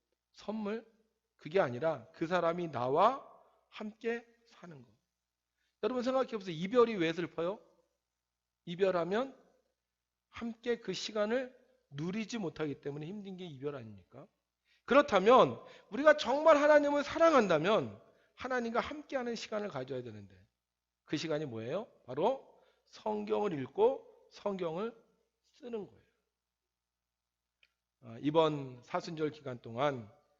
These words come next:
우리 성도님들 정말 하나님 사랑한다면, 어, 시간을 희생하시고 여러분들이 시간을 희생하실 때, 어, 하나님께서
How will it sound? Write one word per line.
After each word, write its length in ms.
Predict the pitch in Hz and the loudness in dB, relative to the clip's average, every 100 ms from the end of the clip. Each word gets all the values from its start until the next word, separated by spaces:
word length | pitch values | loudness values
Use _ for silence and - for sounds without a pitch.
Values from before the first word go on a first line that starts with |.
| _ _ _ _ | _ _ _ _
우리 440 | 117 117 113 113 110 | -10 -8 -8 -12 -14
성도님들 640 | 160 151 135 123 117 104 | -10 -8 -8 -10 -14 -18
정말 320 | - 139 170 175 | -20 -8 -4 -2
하나님 360 | 190 190 175 | -2 -2 -4
사랑한다면, 1040 | 170 196 208 180 202 196 139 113 127 143 117 - _ _ _ _ _ _ 107 | -6 -4 -2 -2 -2 -2 -2 -6 -10 -12 -18 -20 _ _ _ _ _ _ -20
어, 160 | 107 | -18
시간을 640 | 107 - 208 208 180 160 151 | -10 -10 -4 -2 -2 -4 -8
희생하시고 880 | - 220 208 165 185 180 135 113 120 _ _ _ _ _ _ _ | -16 -10 -8 -8 -10 -10 -14 -20 -20 _ _ _ _ _ _ _
여러분들이 280 | 135 147 147 | -2 0 0
시간을 440 | - 202 202 185 | -4 0 2 2
희생하실 600 | 180 214 226 175 151 127 | -2 -2 0 0 -2 -4
때, 320 | 170 170 131 - _ _ _ _ _ _ | 0 0 -2 -12 _ _ _ _ _ _
어, 340 | 104 104 104 - _ _ | -10 -10 -12 -20 _ _
하나님께서 840 | - - 277 254 175 - 110 127 | -4 2 4 4 4 -4 -8 -10